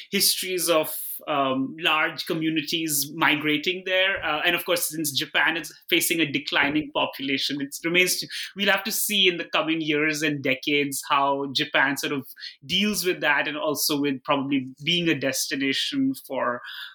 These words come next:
uh, migrants. Um, so, so thank you, Megha, for taking so much time of, out of your busy schedule to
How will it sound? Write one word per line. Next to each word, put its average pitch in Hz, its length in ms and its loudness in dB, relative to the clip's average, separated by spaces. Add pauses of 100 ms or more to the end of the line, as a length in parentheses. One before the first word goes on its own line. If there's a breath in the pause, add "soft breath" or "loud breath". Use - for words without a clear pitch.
(120)
uh, 120 160 0
migrants. 131 840 0 (400 loud breath)
Um, 139 260 4 (200 loud breath)
so, 277 220 -2
so 294 140 2
thank 294 300 2
you, 453 80 -2
Megha, 240 360 2
for 254 120 -2
taking 247 300 2
so 226 200 2
much - 320 0
time 196 300 0
of, 208 100 -6 (160)
out 180 160 4
of 208 140 -4
your 185 160 2
busy 156 280 0
schedule 170 600 0
to - 80 -14